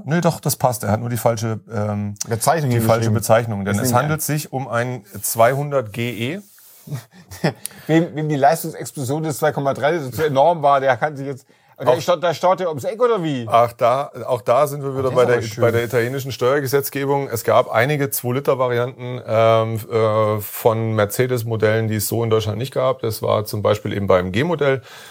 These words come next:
Speaker 1: den zweihundert G E. Dann gab's, äh, auch ku-, skurrile Sachen wie den zweihundert C E W hundertvierundzwanzig. Äh, und zwar bevor es ihn hier offiziell mit dem Vierzyl-,
Speaker 2: Ja, das war
Speaker 1: Vierventilermotor
Speaker 2: Ja.
Speaker 1: gab,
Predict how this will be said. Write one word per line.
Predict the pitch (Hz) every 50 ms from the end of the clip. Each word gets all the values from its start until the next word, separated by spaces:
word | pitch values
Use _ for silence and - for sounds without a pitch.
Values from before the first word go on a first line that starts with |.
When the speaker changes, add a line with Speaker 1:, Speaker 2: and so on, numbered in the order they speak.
| - _
Speaker 1:
den | - 110
zweihundert | 101 - - 117 120 117 117 110
G | 117 117 110 110 110
E. | 107
Dann | 107 104
gab's, | 101 98 - 113 110 - - -
äh, | - 104
auch | 101 101 98 - 104 - -
ku-, | - 113 113 110
skurrile | 117 - - 107 120 131 135
Sachen | 113 120 113 - 117 107
wie | 107 107
den | 101 101 98 98 98 - - - _ _
zweihundert | - - - 120 147 165 180 160 147 135 -
C | - - - - 120 117
E | 117 104 117 120 151 156 139
W | 127 123
hundertvierundzwanzig. | 117 117 113 117 107 - - 113 107 104 - 104 107 120 143 - 208 208 - _ _ - - - - - - - _ _ _
Äh, | 120 113 110
und | 110 107 120 113
zwar | 113 - 110 110 110 107 98
bevor | 101 104 - - 123 135 143
es | 139 -
ihn | - 113
hier | 113 110 135 143 127
offiziell | 127 120 131 - - 123 120
mit | 117 110
dem | 110 101
Vierzyl-, | - - 170 190 - 147 127
Speaker 2:
Ja, | 110
das | 98 104 110
war | 120
Speaker 1:
Vierventilermotor | 127 165 170 160 143 104 113 113 107 104 101 101 101 101 110
Speaker 2:
Ja. | 120 113
Speaker 1:
gab, | 107 110 147 -